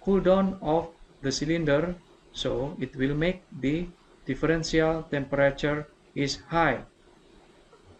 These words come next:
Because when the temperature is different, it will make the measurement is also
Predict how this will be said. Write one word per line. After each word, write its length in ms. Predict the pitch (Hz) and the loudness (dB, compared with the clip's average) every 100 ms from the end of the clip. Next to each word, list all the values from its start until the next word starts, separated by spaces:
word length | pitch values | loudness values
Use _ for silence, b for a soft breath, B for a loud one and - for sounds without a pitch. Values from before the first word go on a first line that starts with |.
| _ _ | _ _
Because 560 | 127 - - 143 165 - | -16 -10 -2 0 0 -2
when 180 | 135 120 | -2 -2
the 80 | 120 | -4
temperature 800 | 147 160 190 180 175 170 170 - _ | -6 0 2 4 4 4 0 -10 _
is 180 | 151 - | -10 -8
different, 680 | - 151 151 151 123 135 156 - _ _ | -2 -2 2 2 2 -2 -6 -14 _ _
it 160 | 139 135 | -6 -2
will 260 | 139 165 180 - - - - | 2 2 2 -4 -18 -20 -8
make 340 | 151 156 160 131 | 0 0 0 0
the 280 | 131 143 - - - | 0 0 -6 -18 -8
measurement 800 | 143 143 165 160 165 170 180 180 - - | -4 0 2 2 0 -2 -2 -6 -14 -8
is 300 | 139 151 - - - - - | -4 -4 -6 -16 -20 -20 -16
also 480 | - 135 - 143 156 | -8 -6 -2 -2 -4